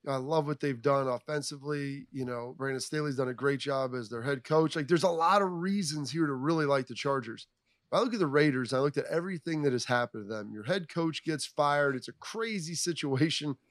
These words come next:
in which he goes down. You've got, you know, your first round draft pick, your elite receiver that's taken the top off the defense. You know, you've got the D U I, the homicide, vehicular homicide. I mean,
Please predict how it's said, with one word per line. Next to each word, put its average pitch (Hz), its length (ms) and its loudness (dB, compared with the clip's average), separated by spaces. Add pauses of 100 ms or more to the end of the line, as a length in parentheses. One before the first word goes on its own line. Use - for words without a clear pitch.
(180)
in 143 80 0
which 147 200 4
he 160 100 -2
goes 143 260 2
down. 135 400 4 (420)
You've 139 180 -4
got, 170 280 4
you 156 60 2
know, 151 60 2
your 139 80 0
first 196 340 -6
round 170 160 2
draft 156 240 4
pick, 156 180 -2
your 151 140 4
elite 180 400 0
receiver 165 460 -4
that's 135 180 -8
taken 165 300 -2
the 139 60 0
top 143 320 0
off 139 200 0
the 139 100 -4
defense. 135 580 -2 (460)
You 160 140 0
know, 156 200 4 (220)
you've 143 140 -16
got 160 180 2
the 123 80 -14
D 117 200 -10
U 160 180 4
I, 151 300 6
the 123 340 -6 (340)
homicide, 139 720 0
vehicular 139 400 0
homicide. 143 460 2
I - 20 6
mean, 156 200 4